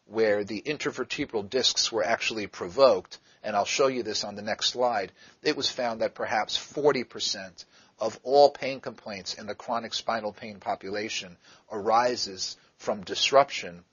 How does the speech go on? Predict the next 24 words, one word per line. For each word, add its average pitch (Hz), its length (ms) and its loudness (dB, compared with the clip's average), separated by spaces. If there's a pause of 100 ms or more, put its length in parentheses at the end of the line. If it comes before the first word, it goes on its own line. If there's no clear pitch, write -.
(240)
of 107 160 -2
the 110 160 -8
intervertebral 95 720 -10
disc. - 380 -6 (720)
This 139 240 6
is 123 100 -2
showing 143 460 2
you 104 160 -6
provocation 107 760 2
discography, 101 840 0 (320)
a 98 160 -2
test - 400 -4
that 107 120 -2
I 98 80 0
don't 117 320 -2
recommend 98 600 -6
unless 95 320 -4
you 95 140 -8
absolutely 92 640 -4
need 101 260 -10
it 90 160 -8 (100)
in 92 120 -18
surgical 95 500 -6
planning, 107 500 -10